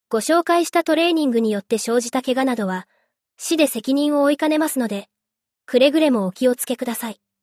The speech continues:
鍛えるだけが筋トレではない。年齢を重ねるにつれ筋力が低下しやすくなっていきますが、筋肉は年齢に関係なく鍛えられます。体内リズムを整え、トレーニングをした後は、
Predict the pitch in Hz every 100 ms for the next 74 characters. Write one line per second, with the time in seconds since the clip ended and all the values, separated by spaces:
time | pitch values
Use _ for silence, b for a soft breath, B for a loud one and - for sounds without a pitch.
0 | _ _ _ - 320 330 320 240 226 269
1 | 240 - 233 254 285 285 277 196 196 226
2 | - _ _ _ _ - 233 320 330 349
3 | 349 339 330 330 330 330 285 247 220 -
4 | - 339 339 320 240 208 233 262 285 -
5 | 294 294 277 240 233 233 202 226 226 -
6 | 185 185 _ _ _ _ _ _ _ -
7 | 285 320 302 262 220 185 202 277 294 302
8 | 294 - 302 302 330 320 311 - - 226
9 | 220 226 220 220 - _ _ _ _ _
10 | _ - 269 330 349 349 339 339 269 202
11 | 202 240 240 202 - _ _ _ _ -
12 | 240 302 339 285 220 202 185 - 220 240
13 | 214 185 -